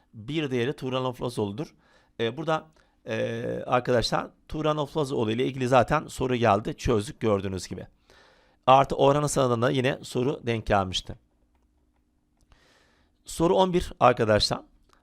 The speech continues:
Burada E şıkkından, e, ayrı içinde verilen bilgi yanlıştır diyor. E şıkkından geriye doğru gideceğim. Halide Edip adı var. Kurtuluş Savaşı, çocukluk hatıraları ve aşk ekseninde eser yazıyor mu? Yazıyor.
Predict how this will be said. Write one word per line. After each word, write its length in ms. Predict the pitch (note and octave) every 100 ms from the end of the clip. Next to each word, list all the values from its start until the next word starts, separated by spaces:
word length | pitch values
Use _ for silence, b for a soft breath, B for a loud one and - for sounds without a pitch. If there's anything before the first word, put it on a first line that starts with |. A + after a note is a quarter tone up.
| _
Burada 460 | - F3+ F#3+ F3+ - _
E 180 | E3 F#3
şıkkından, 600 | F3 - - D3+ D3 D3+ -
e, 280 | A#2+ A#2 A#2
ayrı 240 | - C3+ E3
içinde 280 | - D#3+
verilen 300 | D3+ D3 D3
bilgi 160 | C#3+ C#3
yanlıştır 500 | C#3+ C#3+ C#3+ - C3+
diyor. 140 | A2+ -
E 180 | E3+ E3+
şıkkından 460 | - - C#3 C3+
geriye 240 | B2+ B2+ B2
doğru 180 | A2+
gideceğim. 420 | G#2 G2 G2+ G#2 D3+ _ B B B B
Halide 460 | - C#3 D3+ D#3+
Edip 180 | E3 E3
adı 220 | D#3 D#3+
var. 240 | D#3 D#3+ E3 b b b
Kurtuluş 380 | - A#2+ C3+ C#3+
Savaşı, 640 | - D3 D3+ - - D3+ D3 b b _
çocukluk 480 | - A2+ A2+ B2 C#3
hatıraları 580 | D3 C#3+ - C#3+ C#3 C3+
ve 20 |
aşk 260 | - C#3+ -
ekseninde 640 | C3+ - B2+ A2 G#2+ E3 - b b -
eser 340 | B2+ - C3+
yazıyor 440 | C3+ C3 C3 A#2+ A2+
mu? 100 | F3
Yazıyor. 420 | G#2+ - -